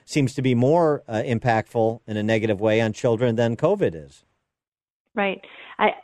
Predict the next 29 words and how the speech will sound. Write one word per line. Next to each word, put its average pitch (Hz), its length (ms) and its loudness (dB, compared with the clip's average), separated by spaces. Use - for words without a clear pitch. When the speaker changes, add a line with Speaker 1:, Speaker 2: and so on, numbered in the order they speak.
Speaker 2:
yeah, 208 300 2
we 214 160 0
need 254 260 2
some 240 140 -4
sort 214 180 2
of 202 140 -4
strategy 202 580 0
here, 226 340 2
and 185 340 -4
I 190 80 -4
just 185 200 -12
don't 185 300 -6
see 180 120 -6
it 180 180 -2
from 180 600 -8
our 175 320 -4
elected 180 340 -6
officials 175 440 -6
or 175 100 -4
our 175 140 -4
health 196 220 -2
professionals. - 720 -6
It's - 140 -14
kind 202 160 -2
of 190 60 -8
crazy 208 440 2
that 185 200 0
we're 185 240 -2
this 190 140 -2